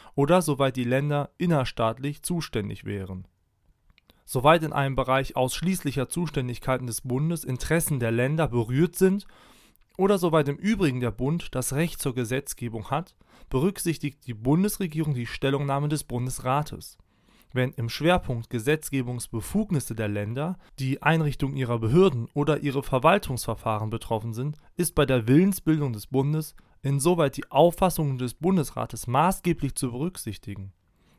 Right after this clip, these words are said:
Dabei ist die gesamtstaatliche Verantwortung des Bundes zu wahren. In Angelegenheiten, die zu Ausgabenerhöhungen oder Einnahmenminderungen für den Bund führen können,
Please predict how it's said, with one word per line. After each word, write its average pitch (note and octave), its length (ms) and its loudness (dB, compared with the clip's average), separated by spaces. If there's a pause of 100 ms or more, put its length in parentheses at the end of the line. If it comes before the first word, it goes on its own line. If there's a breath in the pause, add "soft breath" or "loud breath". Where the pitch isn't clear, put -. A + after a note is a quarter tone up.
(120)
Dabei D3+ 260 2
ist - 220 -8
die B2 100 -8
gesamtstaatliche B2+ 960 -2
Verantwortung A#2+ 680 -6
des A2 120 -8
Bundes C3 380 -6
zu C#3+ 160 -4
wahren. G2 460 -2 (840 loud breath)
In C#3 220 2
Angelegenheiten, C#3+ 800 4
die C3 100 -10
zu - 340 -8 (120)
Ausgabenerhöhungen C#3 1080 4
oder B2+ 320 -4
Einnahmenminderungen C3+ 1040 4
für - 160 -8
den A#2 160 -4
Bund A#2 240 -4
führen A#2 360 -6
können, D3 280 0